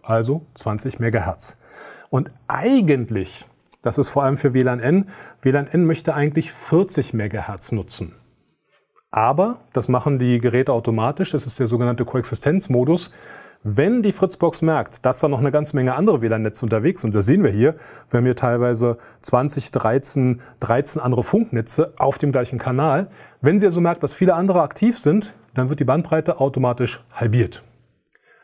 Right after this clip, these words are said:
damit man sich einfach mit den anderen Geräten nicht so sehr in die Quere kommt. Aber Kanalbandbreite halbieren heißt auch Geschwindigkeit halbieren. Das ist eine direkte Beziehung. Und deswegen, wenn ich nochmal hier in das Funknetz zurückgehe,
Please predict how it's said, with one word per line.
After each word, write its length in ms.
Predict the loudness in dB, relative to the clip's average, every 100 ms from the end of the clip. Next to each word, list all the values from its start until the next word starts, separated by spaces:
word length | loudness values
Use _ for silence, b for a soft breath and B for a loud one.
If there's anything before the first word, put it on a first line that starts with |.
| b -2
damit 220 | 0 2
man 120 | 2
sich 160 | 0 -2
einfach 240 | -2 -2
mit 120 | -2
den 100 | -4
anderen 300 | -2 2 2
Geräten 360 | 2 2 0 0
nicht 100 | 0
so 80 | 0
sehr 140 | 0
in 60 | 0
die 80 | -2
Quere 360 | -2 0 0
kommt. 320 | -6 -12 -12 _ B B
Aber 360 | 2 4 2 2
Kanalbandbreite 920 | -2 0 2 2 0 0 0 0 0
halbieren 680 | 0 4 4 4 4 0 -4
heißt 240 | -4 -2
auch 160 | -2 -2
Geschwindigkeit 880 | -2 0 0 0 0 -4 -8 -4
halbieren. 520 | -4 -2 -2 -2 -4 -10 -8
Das 160 | -8 -6
ist 160 | 0
eine 80 | 2
direkte 400 | 2 0 0 0
Beziehung. 560 | 0 2 4 4 4 0 B B B B B
Und 320 | 0 2 2
deswegen, 720 | 0 0 0 2 2 2 2
wenn 100 | 2
ich 140 | 0 0
nochmal 300 | 0 0 2
hier 120 | 2
in 120 | 2
das 160 | 0 0
Funknetz 420 | -2 0 -2 -2
zurückgehe, 600 | 0 0 0 2 2 0